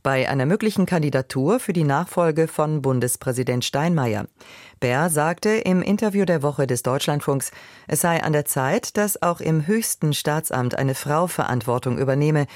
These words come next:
Aigner werde aufgrund ihrer politischen Erfahrung und ihrer verbindenden Art eine hohe Wertschätzung zuteil, betonte Baer. Gestern hatte C-S-U-Chef Söder seine Unterstützung für eine Kandidatur Aigners erklärt.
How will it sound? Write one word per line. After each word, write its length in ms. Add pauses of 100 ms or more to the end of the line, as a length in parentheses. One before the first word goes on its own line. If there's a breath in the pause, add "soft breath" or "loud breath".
(360 loud breath)
Aigner 500
werde 220
aufgrund 420
ihrer 300
politischen 520
Erfahrung 640 (300 loud breath)
und 180
ihrer 200
verbindenden 840
Art 260
eine 320
hohe 320
Wertschätzung 760
zuteil, 440
betonte 420
Baer. 220 (640 loud breath)
Gestern 420
hatte 220
C-S-U-Chef 800
Söder 460
seine 280
Unterstützung 840
für 220
eine 160
Kandidatur 640
Aigners 460
erklärt. 520